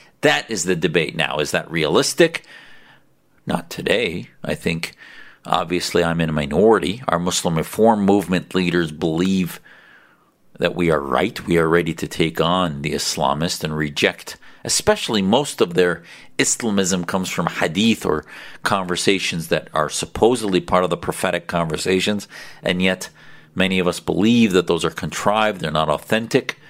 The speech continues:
and that's where most of the debate is. And yet there are some debates, obviously, about certain passages in the Quran, and we'll talk about that in future episodes, as I have in some past ones.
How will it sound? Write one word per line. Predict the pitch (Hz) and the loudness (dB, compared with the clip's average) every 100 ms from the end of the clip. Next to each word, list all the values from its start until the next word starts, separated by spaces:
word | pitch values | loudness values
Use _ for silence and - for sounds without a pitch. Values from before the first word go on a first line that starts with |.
| - - - - | -20 -20 -20 -12
and | - 87 | -4 -2
that's | 101 - | -2 -2
where | 85 | 0
most | 87 95 - | 0 0 0
of | 92 | -2
the | 82 | -2
debate | 76 80 85 85 | -4 2 2 6
is. | 113 156 - - - - - _ _ - | 4 4 -2 -12 -16 -20 -20 _ _ -6
And | - 101 | -4 0
yet | 113 110 | -2 2
there | 110 | 2
are | 104 110 | 4 2
some | - 101 | 0 -2
debates, | 87 85 101 85 | 0 2 2 2
obviously, | 95 90 92 - 87 | 0 0 -2 -2 -2
about | 80 85 82 82 - - - - - | 0 0 -2 -8 -16 -20 -20 -20 -12
certain | - 98 85 82 | -2 0 0 -4
passages | - 90 85 85 82 78 | -2 -4 -4 -4 -4 -2
in | 73 | -4
the | 71 | -6
Quran, | - 120 110 92 85 82 - - - - _ | 0 2 4 2 0 -6 -16 -20 -20 -20 _
and | - 80 | -6 -2
we'll | 80 | -2
talk | - 87 82 | 0 -2 0
about | 82 78 73 | -2 -2 -2
that | 78 76 | -4 -4
in | 73 | -6
future | - 85 - 82 | -8 -8 -6 -2
episodes, | 82 - - - - | -2 -4 -6 -6 -4
as | 85 85 | -2 0
I | 82 | 0
have | 87 95 | 0 0
in | 80 | -2
some | 73 78 | -6 -8
past | 73 101 104 - | -4 -4 -4 -6
ones. | - - | -12 -12